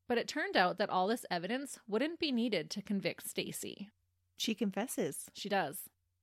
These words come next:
Speaker 1: With so much evidence stacked against them, Stacy and Reggie both decided to plead guilty to the murder charges against them. Stacy had complained during her confession that Reggie botched up the plan. He was supposed to make it look like a robbery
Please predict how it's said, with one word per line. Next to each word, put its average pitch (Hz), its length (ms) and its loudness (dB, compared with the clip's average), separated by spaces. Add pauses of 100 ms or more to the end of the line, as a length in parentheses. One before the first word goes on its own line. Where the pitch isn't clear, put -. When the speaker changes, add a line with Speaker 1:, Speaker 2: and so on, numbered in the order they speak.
(200)
Speaker 1:
With 220 140 2
so 233 160 2
much 247 260 4
evidence 226 360 2
stacked 196 300 0
against 202 400 -2
them, 190 200 -2
Stacy 220 640 0
and 311 360 2
Reggie 185 480 2
both 202 320 2
decided 190 460 2
to 202 80 -4
plead 220 280 -2
guilty 311 360 0
to 208 140 -4
the 196 120 2
murder 180 260 0
charges 180 440 0
against - 440 -4
them. - 300 -10 (500)
Stacy 294 440 2
had 359 180 2
complained 208 460 -2
during 196 260 0
her 214 140 -2
confession 208 640 -2
that - 180 -2
Reggie 190 380 0
botched 196 420 4
up - 160 -4
the 175 80 -2
plan. - 420 -8 (440)
He 370 100 4
was 370 140 4
supposed 359 400 4
to 392 80 0
make 233 200 2
it 196 140 2
look 208 160 2
like 214 160 2
a 202 60 2
robbery 196 760 0